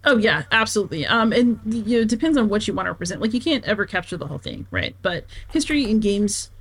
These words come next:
has lots of very interesting expressions. So you can see something very weird and finicky, like Republic of Rome from old Avalon Hill. There are certainly aspects of the Roman Empire it doesn't get across, but there are aspects that just feel spot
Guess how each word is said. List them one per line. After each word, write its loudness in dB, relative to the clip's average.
has -2
lots 0
of -4
very -6
interesting -6
expressions. -8
So 0
you -4
can 2
see 0
something 2
very 0
weird -4
and -2
finicky, -4
like -10
Republic -2
of -4
Rome 0
from -4
old -2
Avalon -4
Hill. 0
There 6
are 4
certainly 0
aspects 0
of -6
the -4
Roman -4
Empire -4
it -6
doesn't -4
get 0
across, -4
but -4
there -4
are 2
aspects 0
that -6
just -6
feel -4
spot -6